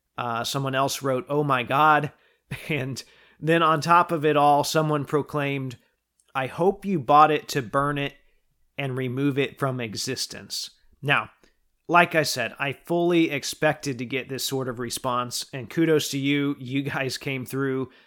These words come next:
I got a lot of good laughs out of the whole thing. So even though I'm going to talk about this card today, I want to make it very clear.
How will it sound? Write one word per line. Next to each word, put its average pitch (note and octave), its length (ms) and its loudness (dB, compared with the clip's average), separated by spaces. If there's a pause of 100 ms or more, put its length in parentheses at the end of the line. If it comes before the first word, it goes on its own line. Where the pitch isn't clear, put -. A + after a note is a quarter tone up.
(180)
I C#3 60 -4
got C#3+ 160 0
a C#3 60 0
lot C3+ 160 2
of B2+ 80 -8
good C3+ 160 -2
laughs B2+ 320 -2
out A#2+ 160 -2
of A2+ 80 -12
the A#2+ 80 -6
whole C3 180 -2
thing. A#2+ 320 -6
So C#3 300 -2 (360)
even G3+ 320 0
though F3 120 4
I'm E3+ 140 4
going E3 200 2
to D3+ 60 -2
talk D#3 280 0
about C#3+ 260 2
this C#3+ 120 -2
card C#3+ 280 0
today, A#2+ 420 -4 (480)
I D3+ 80 4
want D#3+ 220 4
to F3 40 4
make D#3+ 220 2
it C3+ 160 0
very C#3+ 240 0
clear. - 480 -6